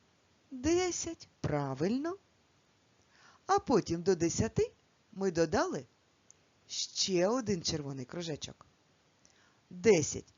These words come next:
і один — одинадцять. Правильно! Подивимось на числовий ряд.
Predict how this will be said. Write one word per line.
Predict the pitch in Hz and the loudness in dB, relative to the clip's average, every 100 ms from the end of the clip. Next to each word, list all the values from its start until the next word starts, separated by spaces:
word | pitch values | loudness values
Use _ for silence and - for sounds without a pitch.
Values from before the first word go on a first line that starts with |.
| - | -8
і | 151 | -4
один — | 131 117 120 143 311 - _ _ _ _ _ _ _ _ _ _ _ - | -2 -4 -6 -6 -8 -14 _ _ _ _ _ _ _ _ _ _ _ -2
одинадцять. | 185 165 156 139 135 131 - - _ - | 0 2 0 0 -2 -4 -10 -16 _ -8
Правильно! | 247 196 131 117 - _ _ _ _ _ _ _ _ _ _ _ _ _ _ _ _ _ _ _ _ _ _ _ _ _ _ _ _ _ _ _ _ _ _ _ _ _ _ _ _ | -4 -4 -4 -14 -20 _ _ _ _ _ _ _ _ _ _ _ _ _ _ _ _ _ _ _ _ _ _ _ _ _ _ _ _ _ _ _ _ _ _ _ _ _ _ _ _
Подивимось | - 180 175 151 156 214 - | -2 2 4 4 2 -2 -4
на | 349 | -4
числовий | 311 - 165 131 170 | -4 -2 -4 -2 -2
ряд. | 185 | -2